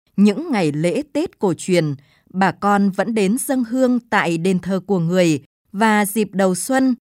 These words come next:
người dân Bác Bó lại tổ chức lễ rước nước từ đầu nguồn dòng suối Lenin dưới cửa hang Cốc Bó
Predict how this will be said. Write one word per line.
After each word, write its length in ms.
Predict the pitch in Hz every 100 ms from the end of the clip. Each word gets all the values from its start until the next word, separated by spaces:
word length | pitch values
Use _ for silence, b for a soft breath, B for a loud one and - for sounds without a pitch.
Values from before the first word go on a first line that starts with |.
| _
người 160 | 226 240
dân 220 | 302 320 302
Bác 160 | 349
Bó 300 | 196 190 180
lại 340 | 302 294 180 160 -
tổ 180 | 185
chức 260 | 156 330 -
lễ 220 | 226 196
rước 300 | 277 320 349
nước 240 | 302 339 440 _ -
từ 220 | 226 214
đầu 220 | 196 208
nguồn 380 | 202 196 190 190
dòng 280 | 160 196 180
suối 240 | - 185
Lenin 500 | 285 294 277 277 269 254 b -
dưới 360 | - 202 196 320
cửa 160 | - 196
hang 420 | 143 175 202 190
Cốc 180 | 190 -
Bó 320 | 190 196 175